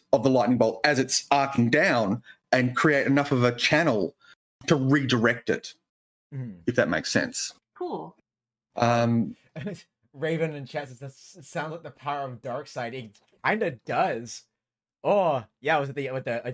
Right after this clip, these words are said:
Speaker 2: Omega, like, Omega beams, I think those were called? Uh, God, it's been forever, but that's, holy shit.
Speaker 1: Yeah.
Speaker 2: Oh.
Speaker 1: And there's, there's plenty of other stuff on my list, but I'll throw it over to you, Rem.
Speaker 2: Yeah,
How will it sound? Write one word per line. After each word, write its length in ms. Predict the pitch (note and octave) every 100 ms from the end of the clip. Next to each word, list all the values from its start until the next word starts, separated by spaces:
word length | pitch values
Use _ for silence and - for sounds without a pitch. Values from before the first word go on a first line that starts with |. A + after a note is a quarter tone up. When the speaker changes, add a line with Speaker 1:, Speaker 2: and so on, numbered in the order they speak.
| G2+
Speaker 2:
Omega, 340 | G#2+ A#2+ D#3+ -
like, 120 | A#2
Omega 340 | G2+ A2+ D#3+
beams, 320 | F3 A3+ B3 -
I 20 |
think 100 | A#3
those 100 | B3
were 80 | A#3
called? 320 | A#3+ B3 C4 F#3+
Uh, 80 | C3
God, 120 | B2+ B2+
it's 80 | B2
been 140 | F#2+
forever, 360 | G2 G2 E2+ F2+
but 180 | A2+ A2
that's, 300 | C3+ C3+ - _ _ _ -
holy 200 | D#3+ G#2
shit. 340 | C#3 A#2+ - _ - _ _ _ _ _ _ _ _ _ _ _ _ _ _ _ _ -
Speaker 1:
Yeah. 200 | G2+ A2 - _ _ - C3
Speaker 2:
Oh. 280 | A#2 G#2+ -
Speaker 1:
And 120 | C#3+
there's, 180 | C#3 C#3+
there's 160 | F3 C#3+
plenty 280 | A3 G3+
of 60 | D#3
other 160 | B2 B2
stuff 260 | - A#2+
on 60 | A#2+
my 100 | A#2
list, 320 | A2 A2+ A2+
but 160 | B2 A2+ - _ _ _ C3+
I'll 80 |
throw 240 | B2 F3+ D3+
it 60 |
over 140 | A2+ G2
to 60 | G2
you, 180 | F#2+
Rem. 280 | F#2 G2 G2+ - _ _ -
Speaker 2:
Yeah, 180 | C#3